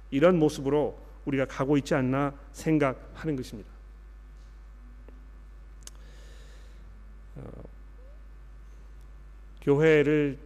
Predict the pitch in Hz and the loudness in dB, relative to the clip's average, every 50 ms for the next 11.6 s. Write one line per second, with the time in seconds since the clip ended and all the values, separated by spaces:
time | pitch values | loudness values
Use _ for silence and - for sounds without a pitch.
0 | - - - - - - - - - - - 190 170 156 143 143 - - 123 120 | -16 -18 -18 -18 -18 -18 -18 -14 -12 -6 -2 -2 0 0 -2 -2 -2 -2 0 0
1 | 107 - - - - - - - - - - - - - - - - - - - | -2 -4 -8 -4 -2 -2 -2 0 -2 -4 -6 -8 -10 -14 -16 -16 -18 -18 -18 -18
2 | - - - - 147 135 - 170 165 151 139 143 135 143 139 - 117 - 127 113 | -18 -16 -8 -6 -4 0 2 2 2 4 2 2 2 2 0 -2 -6 -8 -8 -10
3 | - - 104 98 101 98 85 - - - - - - - - - - - - - | -10 -10 -10 -8 -8 -10 -10 -12 -14 -18 -18 -18 -18 -18 -18 -18 -18 -18 -18 -18
4 | - - - - - - - - - - - - - - - - - - - 151 | -18 -18 -18 -18 -18 -18 -18 -18 -18 -18 -18 -18 -18 -18 -18 -18 -14 -6 0 2
5 | 147 151 165 156 143 160 170 160 - 139 135 143 147 151 156 123 120 120 - 151 | 4 6 6 6 4 4 2 0 2 4 6 8 8 6 4 2 0 -4 -4 -6
6 | 139 - 151 147 131 131 170 226 269 - - - - - - - - - - - | -4 0 0 0 0 0 -2 -4 -6 -8 -12 -16 -18 -18 -18 -18 -18 -18 -18 -18
7 | - - - - - 131 139 147 160 170 180 190 196 196 190 190 185 180 175 180 | -18 -20 -10 -4 2 4 6 8 8 8 8 6 6 6 6 6 4 4 2 0
8 | 185 190 196 196 190 170 - - - - - 127 123 131 147 165 180 180 - 208 | 0 0 2 2 0 -2 -6 -10 -12 -10 -6 -2 2 4 6 6 6 4 2 2
9 | 196 190 190 190 190 175 - 185 175 165 151 147 139 151 170 185 - - - - | 2 4 4 4 2 0 0 0 2 4 4 4 4 4 2 0 -2 -6 -12 -16
10 | - - - - 110 110 120 131 135 143 143 156 175 180 185 185 190 190 190 143 | -18 -18 -12 -8 -2 0 0 2 2 2 4 4 6 6 6 6 6 4 4 4
11 | 156 151 147 147 147 - - 127 104 110 104 92 | 4 2 2 2 -2 -4 -4 -6 -8 -8 -8 -10